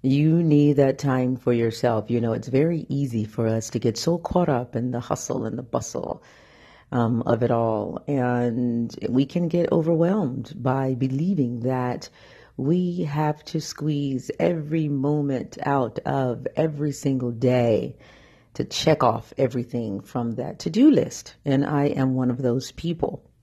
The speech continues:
And as we all know, you know, it can sometimes be an undertaking when you have families. Um, even when you don't, it can be an undertaking to try to get everything done.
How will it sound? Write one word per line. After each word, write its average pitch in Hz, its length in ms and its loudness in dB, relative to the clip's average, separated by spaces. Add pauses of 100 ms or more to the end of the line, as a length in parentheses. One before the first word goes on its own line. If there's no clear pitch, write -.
(840)
And 127 920 2
as 151 500 0
we 165 260 -4
all - 140 0
know, 254 380 4
you 147 160 -2
know, 143 240 -2
it 196 240 -4
can 175 540 -6
sometimes 175 520 -4
be 165 120 0
an 160 120 2
undertaking 165 720 -2
when 147 140 -2
you 135 100 -4
have 131 240 -4
families. 151 800 0 (560)
Um, 135 320 4
even 170 260 2
when 180 120 0
you 180 120 -2
don't, 202 540 0 (240)
it 147 220 -4
can 151 120 0
be 135 100 2
an 139 120 0
undertaking 135 680 0
to 123 140 -6
try 123 320 2
to 127 120 -4
get 123 160 2
everything 117 480 0
done. 110 560 0